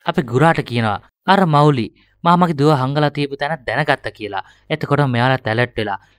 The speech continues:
ලිඳාසේ තමයි මාමගේ දුව හැංගිලා ඉඳලා තියෙන්නේ. ඒ විතරක් නෙවෙයි, එයා ප්‍රෙග්නන්ට් වෙලා. ඉතින් මෙයා වෙන තැනකට හංගන්න එළියට ගන්නවා විතරයි. ඔක්කොම පොලිසිය මෙයාලා වට කරනවා. ඇත්තම සී ඒ මෞලි.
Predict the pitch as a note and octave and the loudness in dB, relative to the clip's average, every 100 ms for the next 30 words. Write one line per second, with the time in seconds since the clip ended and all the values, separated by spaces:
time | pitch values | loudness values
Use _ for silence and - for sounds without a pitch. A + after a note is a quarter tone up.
0 | _ E3 E3+ E3 E3 E3 D3+ C3 C#3+ C3+ | _ -2 0 0 2 2 2 2 2 0
1 | A2+ B2+ A#2 A2 C3 B2+ A2+ A2 - G#2+ | 0 -2 -2 -8 -4 -4 -4 -6 -10 -10
2 | G#2+ B2+ B3+ _ _ _ G3 F3+ C3+ C3 | -6 -4 -4 _ _ _ 0 2 0 0
3 | B2+ G#2+ G2+ _ - E3+ - A#2+ B2 E3+ | -2 -4 -6 _ -6 -6 -2 -4 0 0
4 | D#3 A2+ G#2 F#2+ - _ _ - - E3 | 0 -2 -4 -4 -8 _ _ -6 0 2
5 | D#3+ D#3 C3+ C#3 C#3+ C3+ C3+ A#2 A#2+ B2 | 4 4 2 -2 -4 -2 -4 -4 -4 -4
6 | A2+ G#2 - _ F#3 F#3 F#3 C#3+ B2 B2+ | -4 -8 -14 _ 0 2 2 0 0 0
7 | D3+ C#3+ A2+ A2+ B2+ A2+ F#3+ - _ _ | 0 0 -2 -2 -4 -2 -4 -8 _ _
8 | - D3+ - D3+ B2+ B2+ C3+ C#3 B2 A#2+ | -10 -4 0 0 2 2 0 -2 0 0
9 | B2+ C#3 G#2 - - - A2 G#2+ G2+ - | 0 0 -2 -4 -6 -4 -6 -6 -6 -8
10 | _ - F3+ - E3 E3+ E3+ D3 D#3+ D3 | _ -6 -4 -2 -2 0 -2 0 0 2
11 | A#2+ C3 B2+ | 2 2 0